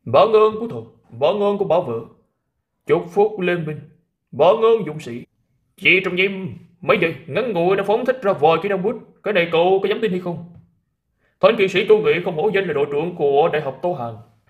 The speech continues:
Lão Ngô, vị đội trưởng thánh kỵ sĩ Chu Nghị này cũng khá đấy. Nó tiếp tục tăng trưởng á, thế lực tập thể của đội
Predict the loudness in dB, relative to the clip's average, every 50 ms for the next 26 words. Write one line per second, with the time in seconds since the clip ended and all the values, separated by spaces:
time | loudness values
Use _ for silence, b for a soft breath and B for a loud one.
0 | _ _ _ -6 2 4 4 4 4 4 4 2 2 -2 -8 -14 _ _ _ -8
1 | -4 0 2 2 2 4 2 0 2 2 0 0 0 0 0 0 -2 -4 -2 -2
2 | -2 -2 -2 -2 0 0 0 0 0 0 0 0 -2 -2 -2 -4 -6 -8 -2 0
3 | 0 0 0 -2 -6 -8 -16 _ _ _ _ _ _ _ _ _ _ _ _ _
4 | _ _ _ _ _ _ _ _ _ _ _ _ _ _ _ _ _ -14 -10 -2
5 | 2 4 4 4 4 0 -2 -2 -2 -2 -2 -4 -2 0 0 0 0 0 -2 -4
6 | -4 -4 -6 -8 -16 _ _ _ _ _ _ _ _ _ _ _ -18 -18 -18 -18
7 | -20 -20 _ _ _ -20 -20 -20 -20 -18 -4 2 4 4 4 4 2 2 0 0
8 | 2 2 2 4 4 2 2 2 2 0